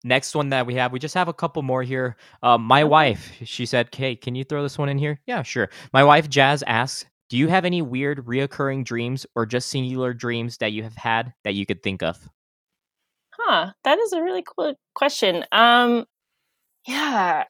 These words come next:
Speaker 2: I would say, do I have a reoccurring dream? Specifically, I, <sighs> man, I can tell you right now I'm having, like,
Speaker 1: If you're willing to
Speaker 2: anx-,
Speaker 1: disclose,
Speaker 2: I
Speaker 1: you
Speaker 2: know,
Speaker 1: know,
Speaker 2: I'm like, some of that, yeah, it's
Speaker 1: <laughs>
Speaker 2: not as entertaining, but, like, I, you
Speaker 1: Yeah.
Speaker 2: know, I have, like,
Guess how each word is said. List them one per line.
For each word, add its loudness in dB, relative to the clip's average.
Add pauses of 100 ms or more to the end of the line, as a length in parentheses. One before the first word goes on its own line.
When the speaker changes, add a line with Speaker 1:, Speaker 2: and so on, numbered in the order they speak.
Speaker 2:
I -6
would -2
say, 4 (1600)
do -8
I -2
have -2
a -2
reoccurring -6
dream? -8 (920)
Specifically, 2
I, 6 (300)
<sighs> -6
man, 0
I 2
can -2
tell 0
you 2
right 6
now 2
I'm 0
having, -2
like, -2
Speaker 1:
If -2
you're 8
willing 4
to 2
Speaker 2:
anx-, -6
Speaker 1:
disclose, 4
Speaker 2:
I 8
Speaker 1:
you 6
Speaker 2:
know, 6
Speaker 1:
know, 8
Speaker 2:
I'm 0
like, 4
some 0
of 0
that, 8
yeah, -2 (280)
it's -6
Speaker 1:
<laughs> -2
Speaker 2:
not 6
as 4
entertaining, 2
but, 6
like, 4
I, 4
you -4
Speaker 1:
Yeah. 0
Speaker 2:
know, 2
I 4
have, 6
like, 2